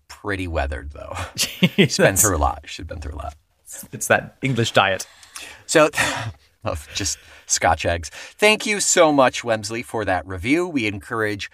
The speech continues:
Speaker 1: all of our sweet listeners to give us a five-star review. It's how more of you nerds can find us and listen to us and enjoy our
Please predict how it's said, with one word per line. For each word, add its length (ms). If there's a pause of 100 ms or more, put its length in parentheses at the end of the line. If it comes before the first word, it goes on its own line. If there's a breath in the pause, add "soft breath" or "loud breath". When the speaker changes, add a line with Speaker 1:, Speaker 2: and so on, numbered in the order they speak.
(300 soft breath)
Speaker 1:
all 240
of 80
our 140
sweet 300
listeners 540
to 120
give 160
us 160
a 20
five-star 560
review. 380
It's 100
how 200
more 280
of 160
you 80
nerds 540 (240 soft breath)
can 160
find 340
us 340
and 200
listen 240
to 140
us 220
and 140
enjoy 640 (380 loud breath)
our 520